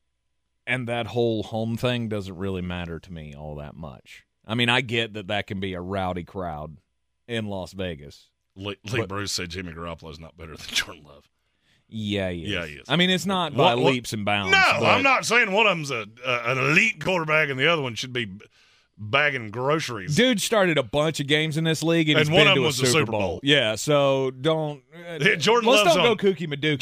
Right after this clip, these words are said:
Speaker 2: J-,
Speaker 1: on
Speaker 2: Jordan
Speaker 1: that.
Speaker 2: Love's on start number, what, six?
Speaker 1: Yeah.
Speaker 2: You,
Speaker 1: Yeah,
Speaker 2: I mean,
Speaker 1: let's, let's not
Speaker 2: now,
Speaker 1: do
Speaker 2: now,
Speaker 1: that.
Speaker 2: if you wanna get into the talent for talent, okay, maybe, maybe,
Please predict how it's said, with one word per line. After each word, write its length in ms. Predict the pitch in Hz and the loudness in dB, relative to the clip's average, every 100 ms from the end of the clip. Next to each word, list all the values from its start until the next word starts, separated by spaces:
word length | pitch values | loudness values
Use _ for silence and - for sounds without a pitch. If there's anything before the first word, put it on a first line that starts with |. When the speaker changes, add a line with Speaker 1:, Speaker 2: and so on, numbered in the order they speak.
| 180 | 0
Speaker 2:
J-, 60 | |
Speaker 1:
on 60 | 98 | 2
Speaker 2:
Jordan 200 | 220 247 | 2 4
Speaker 1:
that. 60 | |
Speaker 2:
Love's 200 | 226 202 | 4 2
on 120 | 170 147 | -2 -2
start 280 | 170 156 | 0 0
number, 260 | 147 143 123 | 0 -2 -4
what, 340 | 101 113 107 - | -6 -6 -4 0
six? 420 | 151 175 - - _ _ | 2 2 0 -10 _ _
Speaker 1:
Yeah. 200 | 117 90 - _ _ _ _ _ 104 107 _ 147 | -8 -8 -12 _ _ _ _ _ -20 -20 _ _
Speaker 2:
You, 260 | 165 180 151 104 90 - | -14 -12 -10 -12 -16 0
Speaker 1:
Yeah, 140 | 143 | 4
Speaker 2:
I 40 | |
mean, 80 | 127 | 4
Speaker 1:
let's, 260 | 165 - 143 | 4 0 -8
let's 260 | 151 156 151 | -2 -2 2
not 60 | 214 | 4
Speaker 2:
now, 80 | 208 | 4
Speaker 1:
do 60 | 190 | 4
Speaker 2:
now, 80 | 202 | 2
Speaker 1:
that. 80 | |
Speaker 2:
if 20 | 196 | 2
you 60 | |
wanna 140 | 311 294 | 2 4
get 160 | 254 | 4
into 140 | 240 202 | 2 -2
the 100 | 165 | -2
talent 360 | 190 220 196 | 0 0 -2
for 100 | 147 139 | -6 -2
talent, 420 | 202 285 285 240 - 202 | 0 2 0 -2 -6 0
okay, 880 | 247 247 185 - - 190 208 190 175 151 | 2 2 -4 -10 -6 0 4 4 2 -2
maybe, 400 | 165 185 165 - | 0 0 -2 -8
maybe, 520 | 135 165 120 90 82 | -4 -4 -6 -12 -20